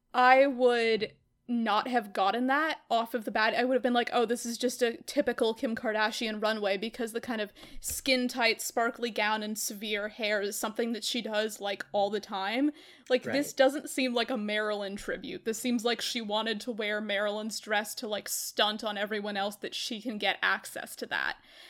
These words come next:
Speaker 1: And given that she also immediately, like, the second after she finished walking the red carpet, had to change out of it and into a replica because it's an extremely delicate dress and she could not
Speaker 2: Right.
Speaker 1: eat dinner in it. Um,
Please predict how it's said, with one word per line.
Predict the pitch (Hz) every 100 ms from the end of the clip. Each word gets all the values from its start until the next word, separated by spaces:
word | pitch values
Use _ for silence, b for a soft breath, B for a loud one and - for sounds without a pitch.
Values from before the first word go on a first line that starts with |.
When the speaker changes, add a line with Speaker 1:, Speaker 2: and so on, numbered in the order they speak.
| B B _
Speaker 1:
And | 254 240 226 226 - 233
given | - 262 339
that | 294
she | - 285
also | 247 254 277
immediately, | 247 247 233 240 247 269
like, | 240 233
the | 233
second | - - 220 240 226
after | 214 - 240
she | -
finished | 247 220 226 220
walking | 214 233 226
the |
red | 208 196
carpet, | - 202 233
had | - 226 220
to |
change | 202 - 214 220
out | 190
of | 214
it | 220
and | 220
into | 214 220 208
a |
replica | 196 - - 254 330 330 330 B B 349 -
because | 247 247 247 220 220 202 -
it's | 240
an | 254 233
extremely | 226 - 214 220 220
delicate | 202 170 214 220 233
dress | - 202 214 294 -
and | 247 240
she | 247
could | 220 - 180
not | 170
Speaker 2:
Right. | 151 139
Speaker 1:
eat | 151
dinner | 214 214 226
in | 269
it. | 339 330 - B B 349 294 269 _
Um, | - 254 233 349 -